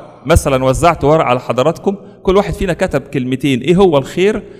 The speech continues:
صدقوني بعددنا هنلاقي كل واحد فينا عرف الخير بطريقة مختلفة. طب الخير عند ربنا إيه بقى؟ الخير عند الله هو خلاص الإنسان، إن الإنسان يروح السماء.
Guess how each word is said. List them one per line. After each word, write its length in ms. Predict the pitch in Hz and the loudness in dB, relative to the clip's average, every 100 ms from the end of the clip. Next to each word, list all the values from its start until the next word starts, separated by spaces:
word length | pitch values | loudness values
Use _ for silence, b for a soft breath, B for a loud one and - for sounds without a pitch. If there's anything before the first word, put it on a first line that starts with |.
| B B B | B B B
صدقوني 640 | - 156 143 - 214 214 | -2 2 2 4 2 0
بعددنا 1000 | - 139 139 156 311 - 175 214 220 - - - - | -2 -2 0 2 0 -2 -2 -2 -2 -10 -20 -16 -8
هنلاقي 240 | 143 175 | -2 -2
كل 180 | 175 202 | 0 2
واحد 220 | 185 170 | 2 -2
فينا 260 | - 190 170 | -6 -4 0
عرف 400 | 160 202 170 - | 0 0 -2 -4
الخير 500 | 139 - 147 156 160 - - | -8 -4 -2 -2 -4 -12 -8
بطريقة 360 | - 143 165 190 | -6 -2 0 0
مختلفة. 560 | 190 - 220 147 - - - - _ _ _ _ _ - | -2 -4 -4 -6 -8 -10 -14 -20 _ _ _ _ _ -4
طب 140 | 143 | -2
الخير 280 | 156 - 233 | -2 -2 -2
عند 200 | 202 170 | -2 -2
ربنا 320 | 165 151 165 | -2 -2 -6
إيه 180 | 139 127 | -4 -4
بقى؟ 280 | 110 104 113 - - _ _ _ _ _ - | -2 -6 -8 -14 -20 _ _ _ _ _ -2
الخير 400 | 185 - 294 262 | -2 0 0 2
عند 260 | 233 226 | 2 2
الله 380 | 196 180 214 220 196 170 - - | 2 4 4 4 0 -6 -14 -4
هو 280 | 180 190 175 | 0 2 0
خلاص 480 | - 175 214 202 | 0 2 2 0
الإنسان، 560 | 165 139 143 156 135 98 - - - _ _ - | -4 -6 -6 -2 -2 -4 -12 -20 -20 _ _ -2
إن 120 | 156 | 0
الإنسان 360 | 180 180 170 220 | 0 -2 -2 0
يروح 160 | 185 185 | 0 0
السماء. 540 | - - 123 - - | -2 -2 -2 -4 -18